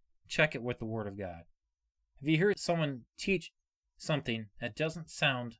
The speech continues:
right, check it with the Word of God. If you notice, Jesus also in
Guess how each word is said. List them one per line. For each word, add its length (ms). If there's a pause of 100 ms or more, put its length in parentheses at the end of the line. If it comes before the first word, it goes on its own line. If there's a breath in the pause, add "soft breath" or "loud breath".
(120)
right, 340
check 260
it 20
with 120
the 80
Word 140
of 80
God. 260 (380)
If 60
you 60
notice, 340
Jesus 380
also 500
in 160